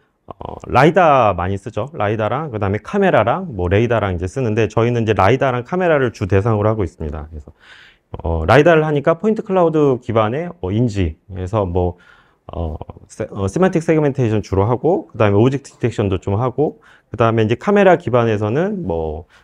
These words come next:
레인 디텍션하고, 그다음에 오브젝트 디텍션하고, 세그멘테이션하고, 뎁스 에스티메이션하고, 뭐, 이런 것들을 하고 있고요. 그다음에, 어, 뭐, 뒤에 보시면 아시겠지만, 요게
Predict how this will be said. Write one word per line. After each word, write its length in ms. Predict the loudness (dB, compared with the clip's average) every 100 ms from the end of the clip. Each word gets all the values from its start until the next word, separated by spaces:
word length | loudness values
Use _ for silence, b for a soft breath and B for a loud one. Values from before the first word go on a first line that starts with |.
| b
레인 200 | 4 4 4
디텍션하고, 880 | -4 -8 -4 -2 -2 -2 -2 -2
그다음에 420 | -2 0 0 0 -2
오브젝트 420 | 0 0 0 -4
디텍션하고, 840 | _ -14 -12 -8 -6 -6 -4 -4 -4
세그멘테이션하고, 1000 | -2 0 0 -2 -2 -2 -2 0 -2 -4 b b
뎁스 240 | -2 0 2
에스티메이션하고, 840 | 0 0 -2 -2 -4 -8 -6 -8
뭐, 180 | -2 0
이런 160 | 2
것들을 280 | 0 -4 -2
하고 200 | -2 -2
있고요. 360 | -6 -4 -6 -6 _ _ b b b -6
그다음에, 560 | 0 2 2 0 -2 -6 b b b
어, 140 | -4 0
뭐, 120 | 0 0
뒤에 200 | 2 4
보시면 360 | 2 0 4
아시겠지만, 800 | 4 4 0 -2 0 0 0 -2 -6 -4
요게 500 | 0 4 4 4 2